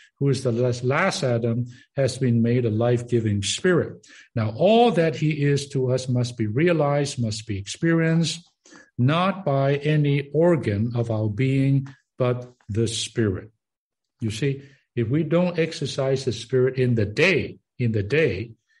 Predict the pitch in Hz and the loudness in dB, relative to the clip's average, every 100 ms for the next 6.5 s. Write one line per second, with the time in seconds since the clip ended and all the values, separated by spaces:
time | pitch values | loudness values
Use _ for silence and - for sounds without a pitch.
0 | _ - 131 143 143 113 117 123 107 - | _ -2 0 0 0 -2 0 -2 -4 -6
1 | - 143 127 101 85 85 - - _ _ | -4 0 0 0 -4 -14 -18 -20 _ _
2 | _ _ _ 131 123 104 120 135 139 101 | _ _ _ -4 0 0 2 2 2 2
3 | 117 117 120 120 143 151 156 151 139 131 | -2 -2 -2 0 4 4 4 2 0 0
4 | - 120 131 127 - 120 113 - 120 117 | 0 0 0 -2 -4 -6 -6 -4 -4 -2
5 | - 107 113 101 - _ - 104 - - | -4 -6 -6 -8 -12 _ -6 -4 -4 -8
6 | - - - - | -10 -16 -16 -20